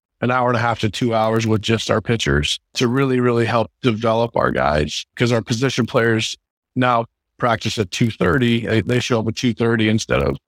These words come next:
you know, one thirty or whatever we were doing last year. So now I can manage my time better and not be so split between so many things at one time. So our pitchers have gotten better. Our position players are getting better.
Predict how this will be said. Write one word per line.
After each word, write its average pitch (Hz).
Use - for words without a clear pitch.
you -
know, 113
one 117
thirty 110
or 107
whatever 113
we 110
were 107
doing 110
last 110
year. -
So -
now 127
I 123
can 117
manage 135
my 135
time 127
better 120
and 120
not 117
be 120
so 110
split -
between 120
so 131
many 120
things 110
at 113
one 117
time. 131
So -
our 139
pitchers 143
have 120
gotten 113
better. 123
Our 110
position 117
players 117
are 113
getting 113
better. 113